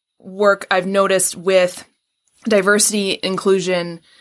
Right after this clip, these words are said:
Um, I know you have a bipoc, uh, night. Can you tell me a bit more about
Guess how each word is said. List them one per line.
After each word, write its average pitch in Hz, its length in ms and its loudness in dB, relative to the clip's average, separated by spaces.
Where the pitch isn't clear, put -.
Um, 165 800 0
I 180 80 0
know 175 60 0
you 170 220 -2
have 180 300 -2
a 170 60 0
bipoc, 180 680 0
uh, 165 440 -2
night. 170 520 -4
Can 247 120 0
you 277 80 4
tell 294 200 0
me 392 140 0
a 349 60 0
bit 233 180 0
more 202 300 2
about 175 480 0